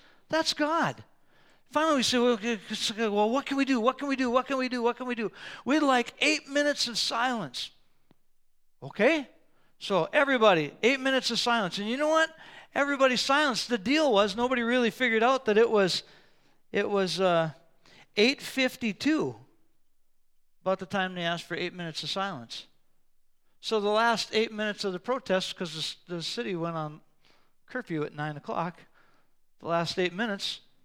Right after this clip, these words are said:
everything was quiet. Well, it's hard to get fired back up after that. And so all the protesters, I'm walking downtown a few minutes later,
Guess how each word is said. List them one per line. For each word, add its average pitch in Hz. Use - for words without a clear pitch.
everything 185
was 214
quiet. 277
Well, 214
it's -
hard 233
to 190
get 196
fired 185
back 190
up 330
after 175
that. 110
And 202
so 220
all 202
the 180
protesters, 214
I'm 196
walking 175
downtown 175
a 185
few 190
minutes 165
later, 175